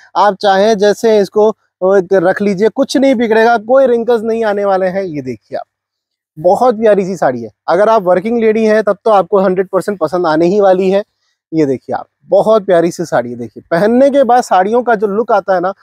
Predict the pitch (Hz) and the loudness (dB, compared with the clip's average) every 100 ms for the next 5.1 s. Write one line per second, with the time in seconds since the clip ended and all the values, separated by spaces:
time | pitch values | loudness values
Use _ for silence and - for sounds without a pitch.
0 | _ - _ 165 269 269 247 269 247 226 | _ -20 _ 0 4 4 2 -2 -2 -2
1 | 226 254 240 226 233 233 214 240 220 220 | -2 -4 -4 -4 -4 -6 -4 -4 -4 -6
2 | - 226 190 208 220 214 214 208 220 240 | -4 -2 0 0 0 0 2 2 2 0
3 | 233 220 185 185 208 262 254 247 240 233 | -4 -2 0 0 2 2 2 0 2 2
4 | 208 233 185 - 262 269 233 214 226 180 | 2 0 0 -2 -2 0 0 0 2 2